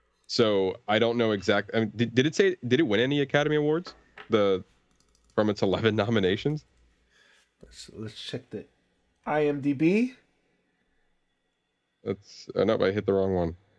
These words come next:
Speaker 1: Uh, here we go. Uh, it won. Oh, did I miss it? Uh, it, nope, did not win an Oscar.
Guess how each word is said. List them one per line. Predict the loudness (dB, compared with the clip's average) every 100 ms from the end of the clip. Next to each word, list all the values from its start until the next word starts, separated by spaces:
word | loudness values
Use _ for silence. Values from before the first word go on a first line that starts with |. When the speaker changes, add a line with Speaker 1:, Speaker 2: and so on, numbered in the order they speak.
| _ _ -2
Speaker 1:
Uh, | 0 2
here | 2
we | 2
go. | -2 -4 _ _ _ _ -18 -18 -20 _ _ -20 _ _ _ _
Uh, | 0 2 2 0 0
it | 0 0 -4
won. | -2 2 2 2 2 2 0 0 0 0 -2 -4 _ _ -20 _ _ _ -20 -20 -20 -20 -20 -20 -20 _ -2
Oh, |
did | 2 2
I |
miss | 2 -2 -4
it? | -8 -14 _ _ _ _ _ -20 _ _ _ _ _
Uh, | 0 2
it, | 2 2 -6 _
nope, | 2 2 -6 _ -2
did | 0
not | 2 0
win | 0
an | 2
Oscar. | 0 -2 -4